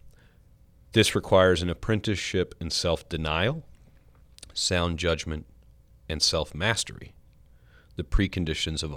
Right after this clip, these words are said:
all true freedom." So as parents, the hope here is that the church is saying is that you, you're educated in self-denial,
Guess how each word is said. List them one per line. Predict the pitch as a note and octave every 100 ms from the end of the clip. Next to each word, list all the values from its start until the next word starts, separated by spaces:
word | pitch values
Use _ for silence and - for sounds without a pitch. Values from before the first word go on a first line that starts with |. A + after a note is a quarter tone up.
| -
all | D#2 D2
true | - - D2
freedom." | D2 - D2 - G1+ - - - - - -
So | - F2+ F2 - -
as | F2+ -
parents, | - - D3 A2+ C#2+ - - - - _ - - - - - - - - -
the | E2+ F2+
hope | - G2 -
here | F#2+ F2 D#2+
is | D#2
that | E2+
the | -
church | - F2+ D#2+
is |
saying | - E2+
is | D#2+
that | D#2+ D#2+ - - - -
you, | - F2 F2 E2 -
you're | E2+ E2+ D#2+ D#2+ D2 - -
educated | F#2 F#2+ - F#2 F#2
in | F2
self-denial, | E2+ - D#2 - D2 C#2+ D2+ G#2+